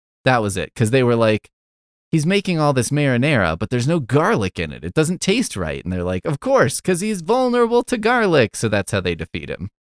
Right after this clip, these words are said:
And it wa-, it was also a little bit like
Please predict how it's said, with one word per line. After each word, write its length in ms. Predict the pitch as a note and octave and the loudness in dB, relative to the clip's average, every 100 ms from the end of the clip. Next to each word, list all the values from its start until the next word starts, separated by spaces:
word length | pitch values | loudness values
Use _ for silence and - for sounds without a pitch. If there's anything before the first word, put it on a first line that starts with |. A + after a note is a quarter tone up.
| _ _ _ _ _ _ _ | _ _ _ _ _ _ _
And 120 | B2 | -2
it 140 | A#2 - | 0 2
wa-, 160 | C3 C3+ | 2 4
it 80 | F3 | 4
was 280 | F3 F#3 D#3+ | 6 6 6
also 400 | C#3+ - B2+ A#2 | 4 4 4 4
a 20 | |
little 240 | A2+ A2+ | 4 4
bit 220 | G#2 G#2 | 2 0
like 440 | F2+ F#2 F2+ E2+ | 0 0 -2 -4